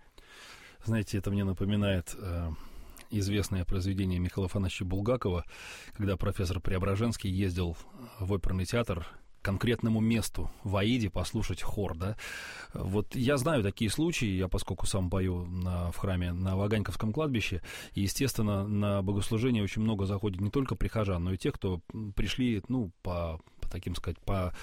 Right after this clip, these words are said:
требным надобностям. И, конечно, этих людей сразу видно, потому что у них блуждает взгляд, они не сосредоточены. А, а в принципе, само богослужение — это, это очень красиво, потому что оно включает в себя очень много элементов,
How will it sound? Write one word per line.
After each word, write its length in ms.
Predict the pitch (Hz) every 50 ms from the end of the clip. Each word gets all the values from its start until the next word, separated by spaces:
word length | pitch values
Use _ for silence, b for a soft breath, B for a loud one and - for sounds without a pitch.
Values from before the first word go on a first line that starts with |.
| B B B
требным 400 | - 131 127 127 110 117 117 117
надобностям. 640 | 123 117 101 92 85 87 92 82 - - - 82 - B B B B B B B B B B -
И, 160 | - - 123
конечно, 420 | 113 - 127 139 170 165 - - 143
этих 240 | 127 - 123 - 139
людей 200 | 131 123 123 113
сразу 300 | 120 127 117 110 123 143
видно, 260 | 156 147 104 90 87
потому 280 | - - 98 95 95
что 160 | 92 - - 104
у 40 |
них 240 | 104 113 107 - -
блуждает 500 | 101 95 95 104 101 101 110 98 92 87
взгляд, 400 | 95 104 117 139 151 147 127 -
они 240 | 104 101 107 107 101
не 120 | 98 98
сосредоточены. 840 | 92 - 98 85 92 104 95 107 107 - 156 156 - 143 120 110 104 - B B B B B B B
А, 500 | - 123 113 107 104 101 98 98 98 - - _ -
а 400 | - 120 120 120 117 117 117 - - _ _ _ - - - -
в 20 | -
принципе, 360 | - 160 170 143 - - 104
само 260 | - 117 117 139 139
богослужение — 720 | 120 113 113 113 104 - 120 120 113 156 170 147 123 107
это, 260 | - - 101 110 113 117
это 160 | 127 - 131
очень 260 | 131 127 - - 107
красиво, 500 | - 113 113 107 - - 110 90 78 76
потому 340 | - - 87 95 98 98 95
что 140 | - - 104
оно 120 | 107 113
включает 480 | 101 - 107 101 - - 127 123 113 -
в 40 | -
себя 180 | 101 98 98
очень 160 | 98 92 -
много 260 | 107 113 117 104 104 107
элементов, 540 | 107 113 113 127 135 131 - 104 - -